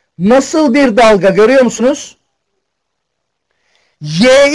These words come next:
X, ya pardon, X Y uzayında bir dalga. X Y uzayında bir dalga. X Y, e, iki boyutlu uzayında. Peki manyetik alanı şey yapalım, inceleyelim şimdi.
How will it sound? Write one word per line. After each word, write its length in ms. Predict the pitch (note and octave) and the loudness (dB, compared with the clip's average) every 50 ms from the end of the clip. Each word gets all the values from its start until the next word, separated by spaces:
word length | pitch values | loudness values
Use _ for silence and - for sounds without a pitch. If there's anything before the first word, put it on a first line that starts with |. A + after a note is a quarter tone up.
| D#4+ E4 | 0 -2
X, 260 | B3 - - - - | -2 -6 -10 -6 -4
ya 200 | G#3+ G#3 F3+ - | -2 -2 -2 0
pardon, 380 | - G#3+ A3+ A#3 G#3 G#3 G3 G3+ - | 0 0 0 2 0 -2 -4 -2 -2
X 360 | A3+ F#3 - - - - - | -2 -2 -4 -8 -8 -4 -2
Y 200 | E4 F4+ F#4 E4+ | 0 2 2 2
uzayında 680 | C#4+ C#4+ A#3 F#3 D4 C4+ B3+ C4 C4+ B3+ C#4 F4+ F4 | 2 0 0 0 0 0 0 0 0 0 -2 0 2
bir 220 | E4+ E4 D#4 A3+ | 2 0 2 2
dalga. 480 | A#3+ C4+ C4 C4 B3+ G#3 A#3 F3 - - _ _ _ _ _ - | 2 2 4 4 2 2 0 0 -2 -4 _ _ _ _ _ -10
X 340 | G#3+ F3 - - - - | -10 -10 -10 -12 -8 -4
Y 200 | D4 D#4 E4 D#4+ | -2 0 0 0
uzayında 560 | C#4+ A#3+ E3+ A#3 A3+ A#3 A#3+ B3+ A#3 F#4 F#4 E4+ | 0 0 0 0 0 2 0 0 0 0 0 0
bir 200 | D4 C#4+ B3+ G3+ | 0 0 0 2
dalga. 420 | B3 A3 G3+ F#3+ - - - - _ _ _ _ | 2 2 2 0 -2 -4 -8 -10 _ _ _ _
X 260 | G3+ F#3+ - - - | -12 -10 -10 -8 -4
Y, 320 | B3 A#3 A3+ G#3+ G3 F#3+ - _ _ _ _ _ _ _ - | -2 0 0 0 0 -2 -4 _ _ _ _ _ _ _ -6
e, 300 | F3 F3 F3 F3 E3+ E3+ | -4 -2 -2 -2 -2 -4
iki 280 | F3 G3+ F#3+ B3+ A#3+ | -6 -6 -4 -2 0
boyutlu 360 | G#3 G3 F#3 F#3+ - - E3+ | 2 0 0 -2 -6 -10 -14
uzayında. 540 | D#3 C#3 - C#3+ B2 A#2+ A2 G2 D#2+ - - _ _ _ _ _ _ _ _ _ _ _ _ _ | -12 -10 -10 -8 -8 -8 -10 -12 -14 -16 -20 _ _ _ _ _ _ _ _ _ _ _ _ _
Peki 420 | _ G3 F#3+ G3 - - G#3+ G#3+ G#3+ G#3+ G#3+ G#3 G#3+ G#3+ G#3 G3 G3 - _ _ _ _ _ _ _ _ _ _ _ _ _ _ _ _ _ _ _ _ _ _ _ _ _ _ | _ -8 -8 -6 -4 -2 0 2 4 4 4 4 4 4 2 0 -2 -8 _ _ _ _ _ _ _ _ _ _ _ _ _ _ _ _ _ _ _ _ _ _ _ _ _ _
manyetik 640 | - E3 F3+ F#3 G3+ A3 A3+ A#3 A#3 A#3 F4 - - | -8 -4 0 0 2 2 2 0 0 -4 -6 -4 0
alanı 300 | G4+ G4 G4+ G4 G4 F4 | 2 2 4 4 2 2
şey 140 | - D4+ C4+ | 2 2 2
yapalım, 420 | A#3 A3+ - A#3+ A3+ F3+ F#3+ C4 - | 2 2 2 0 -2 -2 -2 -4 -4
inceleyelim 600 | G#3 G#3 G3+ D#3+ G3+ F#3+ F#3 F3+ E3+ D#3+ D3+ C#3 | -4 -2 0 0 0 0 0 -2 -2 -4 -4 -8
şimdi. 420 | - - C#3+ C3 C3 F3 B3 - | -8 -10 -10 -8 -6 -6 -6 -8